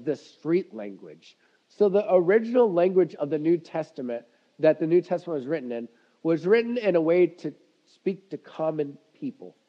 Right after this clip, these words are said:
And so we try and talk about the Bible in a common way where we can all track with it. And so also at the beginning of the year, for the front,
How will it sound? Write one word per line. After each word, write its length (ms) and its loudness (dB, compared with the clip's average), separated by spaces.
And 160 -6
so 160 2
we 280 0
try 220 -6
and 200 -2
talk 300 -8
about 280 -4
the 80 -8
Bible 480 -10
in 140 0
a 120 0
common 600 -4
way 520 -4
where 160 0
we 160 0
can 220 -6
all 500 -2
track 400 -6
with 200 -8
it. 160 -18
And 180 0
so 220 6
also 400 6
at 100 8
the 80 0
beginning 360 4
of 100 2
the 80 0
year, 480 4
for 80 -10
the 60 -10
front, 340 -4